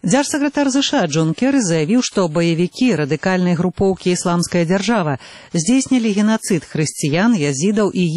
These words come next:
іншых рэлігійных і этнічных груп у падкантрольных ім раёнах. Паводле яго слоў, баевікі ў сваіх заявах прызналі, што маюць на мэце знішчэнне цэлых этнічных груп.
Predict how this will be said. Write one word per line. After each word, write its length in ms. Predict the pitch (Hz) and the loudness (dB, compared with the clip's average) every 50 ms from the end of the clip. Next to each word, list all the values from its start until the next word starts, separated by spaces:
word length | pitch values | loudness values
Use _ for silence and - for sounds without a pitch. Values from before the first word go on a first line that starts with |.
| 196 226 | 2 2
іншых 320 | 220 - - 160 - - - | 2 2 0 -2 -2 -2 -2
рэлігійных 640 | 170 175 156 143 143 131 170 196 208 208 196 - | 0 0 0 0 0 0 2 2 2 2 0 0
і 80 | - 160 | 0 -2
этнічных 560 | 160 147 - 170 170 - - 156 156 135 143 | -2 0 0 -2 -2 0 0 0 0 0 2
груп 240 | 151 196 226 - - - - | 0 0 0 -2 -4 -6 -4
у 80 | 196 | -4
падкантрольных 960 | 202 - - 196 - - - 170 160 156 - 156 156 160 165 170 170 156 - - - | -4 -2 -4 -4 -4 -2 -2 0 0 0 0 0 2 2 2 2 2 0 -2 -4 -2
ім 240 | 175 156 151 143 - | 0 0 0 0 -2
раёнах. 720 | - 151 147 143 139 139 156 160 151 143 131 117 - _ - - _ - - - - - - - - - - - - | -2 -2 -2 -2 0 0 2 2 2 2 0 -2 -6 _ -20 -20 _ -20 -20 -18 -16 -14 -12 -12 -12 -12 -6 -4 -2
Паводле 320 | 285 320 320 294 302 285 | 0 2 2 2 2 0
яго 160 | 240 247 254 | 0 0 0
слоў, 240 | - - 269 277 254 | 0 0 0 0 2
баевікі 480 | 214 233 226 220 208 220 - - 262 254 | 2 2 2 2 0 -2 -2 0 0 0
ў 80 | 240 | 0
сваіх 320 | - - 202 202 208 196 196 | 0 0 0 0 0 0 0
заявах 400 | 185 208 202 202 202 202 196 - | 0 0 0 2 2 0 0 -2
прызналі, 560 | - 202 196 180 170 185 196 226 240 208 170 | -2 -2 0 0 2 2 2 2 2 0 0
што 240 | - - - 160 160 | -2 -2 -2 0 2
маюць 320 | 165 165 165 160 - - | 2 2 0 0 0 0
на 160 | 170 180 185 | 0 2 4
мэце 320 | 190 226 208 - - 147 131 | 4 2 2 0 0 -2 -2
знішчэнне 560 | 131 151 147 - - - 208 202 185 165 - | 0 0 0 0 0 0 0 2 0 0 -2
цэлых 480 | - - - 190 202 214 226 - - | -2 -2 0 2 2 2 0 0 -2
этнічных 560 | 165 165 - - 165 170 175 - - - 160 139 | -4 -4 -2 0 0 0 0 0 -2 -2 -2 0
груп. 400 | 123 147 151 156 139 - - | 2 2 2 2 0 -2 -6